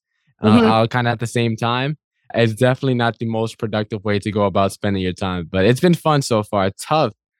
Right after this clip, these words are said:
Speaker 1: especially financially, but fun.
Speaker 2: Yeah. Yeah, you, you kinda get, you can get burnt out pretty easy and,
Speaker 1: Yeah.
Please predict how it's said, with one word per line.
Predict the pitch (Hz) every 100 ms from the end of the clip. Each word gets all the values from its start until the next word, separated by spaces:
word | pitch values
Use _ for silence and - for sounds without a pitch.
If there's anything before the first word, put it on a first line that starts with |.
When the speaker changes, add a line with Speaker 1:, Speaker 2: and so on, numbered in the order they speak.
| _ _
Speaker 1:
especially | - - 139 156 165
financially, | 147 143 143 131 104 92
but | 101 90
fun. | 110 98 90 - _ _ _ _ _
Speaker 2:
Yeah. | 185 180 170 180 - _ _ _ _ _ -
Yeah, | 226 220
you, | 226 233 - -
you | 240 226
kinda | 262 226
get, | 214 214 202 - -
you | 214
can | 214
get | 220
burnt | 190 208
out | 202 190 196
pretty | 190 190
easy | 185 190 185 180 -
and, | 196 180 175 180 -
Speaker 1:
Yeah. | 104 95 90